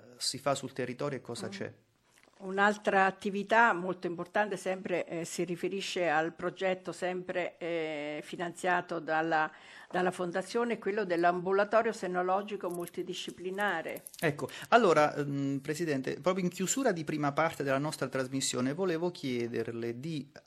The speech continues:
Speaker 1: eh, introdurci al progetto per il quale a-, avete avuto il contributo e, e che state realizzando insieme alla Fondazione Carisap. Poi tra qualche minuto, dopo un brano musicale,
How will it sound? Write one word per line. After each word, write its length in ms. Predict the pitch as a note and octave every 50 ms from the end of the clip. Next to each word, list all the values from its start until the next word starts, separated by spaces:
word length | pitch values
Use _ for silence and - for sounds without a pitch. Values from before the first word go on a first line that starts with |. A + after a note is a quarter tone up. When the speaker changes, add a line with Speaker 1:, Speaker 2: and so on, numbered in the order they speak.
| _ _ _
Speaker 1:
eh, 160 | - - - -
introdurci 680 | - E3+ F3+ F3 - A3 A#3 A#3+ D#4 D#4+ - - - E3+
al 100 | D3+ C#3+
progetto 920 | - D3+ D3 D3 C#3+ C3+ C#3+ C#3 C#3 C#3 - - - C#3 C3+ C3 C3 - -
per 160 | - - C3
il 120 | B2+ A#2+ -
quale 180 | - D3 C#3+
a-, 160 | C3 B2+ - - -
avete 280 | A#2 A#2 B2 B2+ -
avuto 420 | B2 B2 C3+ C3+ C#3 B2+ - - _ -
il 120 | - -
contributo 500 | - A#2 A#2 A#2+ A#2+ C3+ D#3+ F#3 C#3+ B2+
e, 100 | A#2 - - A2 - -
e 160 | B2 A2 - -
che 80 | B2+
state 340 | A#2 - - D3 C#3+ C#3+ C3+
realizzando 480 | B2+ B2+ B2 B2 B2 C#3 D3 C#3+ C3+ B2
insieme 320 | A#2+ - - C#3+ C#3 B2+
alla 140 | A#2+ A2+ A2
Fondazione 560 | - A2+ A#2 A#2 A#2+ A#2 - - C#3+ E3 F#3
Carisap. 640 | - G3+ G#3+ B3+ B3+ F3+ - - B2+ B2 - C#3 - - - - - -
Poi 460 | - A#3 A3+ G3 D#3+ - - - - - _ -
tra 120 | E3 D#3+
qualche 320 | - F3+ F3 - - F#3+
minuto, 380 | F3+ G#3 A3+ G#3 - C#3 - - -
dopo 580 | - - C3 B2 D3+ D#3 D3+ D#3 D3 C#3 C#3 C3
un 120 | C3+ C3+
brano 260 | C3+ D3 D#3+ D#3 D3+
musicale, 560 | D3+ E3 F#3 - A#3 G3 F3 E3 D3 C3+ B2+